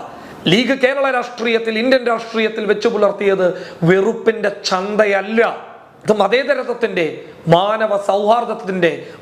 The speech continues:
മനുഷ്യത്വത്തിന്റെ, മനുഷ്യരുടെ വിഷമങ്ങളുടെ, മനുഷ്യനെ ജാതിയോ മതമോ വേർതിരിവില്ലാതെ കണ്ടുകൊണ്ട്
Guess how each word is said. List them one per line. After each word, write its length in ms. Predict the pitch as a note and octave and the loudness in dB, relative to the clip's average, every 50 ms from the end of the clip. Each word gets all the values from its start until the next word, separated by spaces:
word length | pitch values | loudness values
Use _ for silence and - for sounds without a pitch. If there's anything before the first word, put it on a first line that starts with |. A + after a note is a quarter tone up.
| - F3 E3+ | 2 4 4
മനുഷ്യത്വത്തിന്റെ, 920 | F3+ A3+ C4 G3+ - C#4+ C#4 C#4+ C4+ - A#3+ A3+ G3 F#3+ F3 D#3 - - - - - - - | 4 4 0 2 2 2 2 2 -2 -2 -2 0 0 0 0 -2 -4 -10 -16 -20 -18 0 0
മനുഷ്യരുടെ 640 | E3+ F3+ G#3 A3 - - - B3 A#3 A3+ A3+ G#3+ G#3+ | 0 2 2 -4 -6 0 4 4 4 4 4 0 0
വിഷമങ്ങളുടെ, 840 | F#3 F3 G#3 G3+ - D4 C#4+ C#4+ C4+ C4 B3+ A#3+ A3+ G#3+ G3 F#3 E3+ D#3 C#3 - - - - - - | -2 -2 -6 0 2 2 2 2 0 -2 0 0 0 2 2 2 0 0 -4 -10 -14 -18 -18 0 2
മനുഷ്യനെ 640 | E3+ F3 G3 A#3 - - - A3+ A3+ A#3 B3 B3+ B3 - - - - - - E3+ D#3 | 2 2 2 0 -2 -2 0 0 2 0 -2 -2 -4 -8 -14 -16 -18 -8 0 4 4
ജാതിയോ 520 | F#3+ G3 G#3 A3 G3+ G#3+ A3 A3 A3 G#3+ | 6 6 4 0 -2 -2 0 0 0 2
മതമോ 480 | G#3+ G#3+ G#3 G#3 A#3+ A#3 A#3 A#3 A3+ G#3+ | 2 0 0 0 0 0 2 2 2 2
വേർതിരിവില്ലാതെ 920 | F#3+ A3 A#3 B3 A#3+ - - C4 C4 C4 B3+ A#3+ A#3+ B3+ B3 A#3 A#3 A3+ A3+ - | 2 2 2 2 0 0 -2 -2 0 0 0 4 4 4 4 4 0 -4 -2 -2
കണ്ടുകൊണ്ട് 420 | G#3+ G#3+ A3 A3 G#3+ G#3+ G3+ F#3+ | -2 -2 -2 -2 -2 -2 0 0